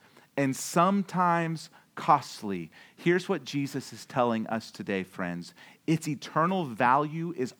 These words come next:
off the charts. And that is the key. Believing that laying down our life now for the good of our neighbor and for the glory of the Father is not the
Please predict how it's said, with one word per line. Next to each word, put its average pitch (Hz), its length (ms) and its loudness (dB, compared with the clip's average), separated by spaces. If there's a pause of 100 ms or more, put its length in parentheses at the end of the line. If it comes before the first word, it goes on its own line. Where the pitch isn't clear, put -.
off 120 360 2 (200)
the 98 80 -12
charts. - 1000 -16 (1800)
And 147 260 2
that 175 360 2
is 175 220 2
the - 80 -4
key. 147 480 -2 (320)
Believing 220 640 6
that 190 180 6
laying 214 520 6
down 226 240 4
our 226 100 4
life 208 300 4
now 185 420 4
for 185 160 -4
the 165 80 0
good 190 360 2
of 190 260 4
our 175 200 6
neighbor 165 540 2 (220)
and 156 120 0
for 185 80 4
the 170 100 4
glory 226 640 6
of 196 160 6
the 190 80 2
Father 208 500 6
is 202 260 4
not 214 480 8
the 208 180 -2